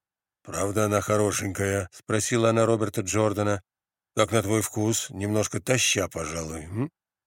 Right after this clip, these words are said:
«На мой вкус хороша», — сказал Роберт Джордан.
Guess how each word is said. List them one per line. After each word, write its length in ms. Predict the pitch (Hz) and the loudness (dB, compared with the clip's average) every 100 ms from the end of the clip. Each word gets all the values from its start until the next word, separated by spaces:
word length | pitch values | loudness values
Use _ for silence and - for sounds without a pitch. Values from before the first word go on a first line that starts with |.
| _ _ _ _ | _ _ _ _
«На 120 | 117 139 | 4 6
мой 180 | 190 | 8
вкус 360 | 147 - 175 160 | 6 4 4 4
хороша», — 640 | - 160 156 - 151 104 | 2 6 6 8 6 6
сказал 480 | - - 104 107 107 | 4 -2 2 2 4
Роберт 280 | 104 98 90 | 2 0 -2
Джордан. 520 | 85 107 104 98 | 2 2 2 -2